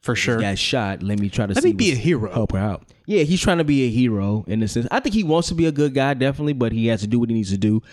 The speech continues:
Speaker 2: as so many people do. They have to do something kinda nefarious and under, under the table to survive, and he's trying to,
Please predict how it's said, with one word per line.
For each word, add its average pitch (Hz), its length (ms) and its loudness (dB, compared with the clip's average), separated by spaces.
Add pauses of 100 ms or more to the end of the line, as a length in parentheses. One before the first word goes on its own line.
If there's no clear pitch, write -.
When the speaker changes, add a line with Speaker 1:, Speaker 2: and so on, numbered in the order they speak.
(220)
Speaker 2:
as 190 180 2
so 208 160 0
many 151 180 0
people 101 300 -2
do. 104 280 0 (420)
They 127 80 0
have 139 80 -2
to 107 60 -10
do 123 160 0
something 127 460 -4
kinda 139 340 0
nefarious 123 680 0
and 123 120 -2
under, 117 240 0
under 117 200 -2
the 117 120 -2
table 110 480 0
to - 160 -8
survive, 101 600 -2
and 101 80 -6
he's 107 160 -6
trying 117 200 0
to, 104 220 0